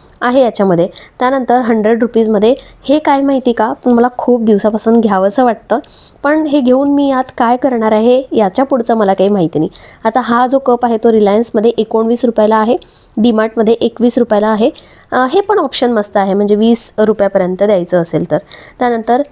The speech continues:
चाळीस रुपयाच्या रेंजमध्ये पण बऱ्यापैकी ऑप्शन्स होते, हे पण उपयोगी पडणारं असं वाण आहे. म्हणजे असं वाटतं ना की आपण दिलेलं वाण,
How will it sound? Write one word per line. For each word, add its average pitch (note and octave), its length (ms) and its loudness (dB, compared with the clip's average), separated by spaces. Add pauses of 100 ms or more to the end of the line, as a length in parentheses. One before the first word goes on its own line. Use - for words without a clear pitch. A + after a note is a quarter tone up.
चाळीस A#3+ 360 0
रुपयाच्या A#3+ 380 2
रेंजमध्ये A3+ 420 2
पण C#4+ 180 0
बऱ्यापैकी A#3 480 0
ऑप्शन्स A3+ 540 -2
होते, A3+ 240 0 (380)
हे C4+ 80 2
पण D4 260 -2 (160)
उपयोगी A#3+ 380 2
पडणारं A3 540 0 (880)
असं C4 200 0
वाण G#3+ 220 0
आहे. F#3+ 180 -2
म्हणजे A3+ 240 2
असं C#4 200 0
वाटतं B3+ 300 -2
ना G3+ 100 -2 (320)
की C4+ 60 0
आपण B3 340 0
दिलेलं A#3 340 2
वाण, A3+ 280 0